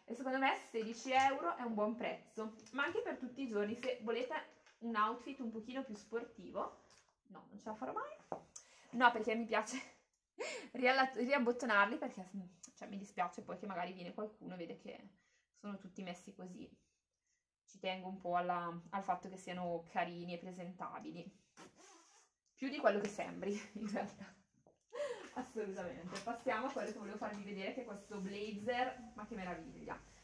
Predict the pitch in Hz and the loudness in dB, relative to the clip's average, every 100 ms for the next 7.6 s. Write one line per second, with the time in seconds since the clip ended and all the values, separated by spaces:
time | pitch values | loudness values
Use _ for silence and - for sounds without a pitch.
0 | - - 226 226 214 220 214 262 311 - | -10 0 6 6 4 0 4 4 4 2
1 | 208 214 - 190 175 - 240 208 170 170 | 2 4 2 4 2 0 0 4 4 4
2 | 180 240 - - - - - 226 208 254 | 2 0 0 -12 -20 -20 4 6 6 4
3 | 339 277 226 220 285 262 196 202 440 220 | 2 4 4 4 4 6 6 6 6 6
4 | 208 - 190 190 202 302 262 - 214 226 | 2 -2 -6 -4 -2 2 4 4 2 2
5 | 262 262 208 202 220 202 190 190 - 214 | 2 4 4 4 0 0 0 -2 2 2
6 | 202 226 233 214 180 208 220 214 214 214 | 2 4 4 4 -4 -4 -2 -2 -2 -2
7 | 240 190 175 185 196 - | 2 2 2 0 -2 -6